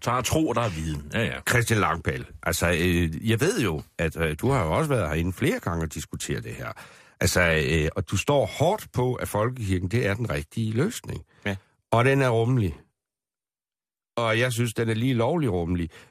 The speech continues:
Speaker 2: øh, så jeg har meldt mig ud af den. Men det er så, øh, mit, øh, valg. Men, men, men mener du slet ikke, at det her hverken personligt, altså at åbner for en ny,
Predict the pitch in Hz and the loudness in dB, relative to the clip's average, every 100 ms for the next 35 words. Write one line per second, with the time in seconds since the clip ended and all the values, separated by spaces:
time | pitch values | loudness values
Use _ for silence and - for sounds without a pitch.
0 | - 85 82 110 117 120 120 139 156 190 | -2 -2 0 0 2 0 0 0 -2 -2
1 | 82 82 - - - - 107 156 143 143 | -4 -4 -10 -12 -6 -2 0 0 2 2
2 | 110 117 147 - 120 104 98 95 90 87 | 2 2 0 -2 -2 0 2 2 2 0
3 | 87 92 - - - _ 110 107 120 120 | -2 -4 -4 -14 -20 _ -2 0 2 2
4 | 120 131 135 147 135 123 160 175 - 107 | 0 0 0 0 -2 0 -2 -2 -6 -4
5 | 131 127 131 117 110 117 123 127 101 90 | 0 2 2 0 0 -2 -2 -10 -4 -2
6 | - 165 175 165 - 98 98 - 92 - | 2 2 2 -2 0 -2 -2 -2 -2 -6
7 | - - - 160 180 135 110 - 95 92 | -18 -6 0 2 2 -2 -2 0 0 0
8 | 101 104 113 110 80 | 2 2 2 0 -6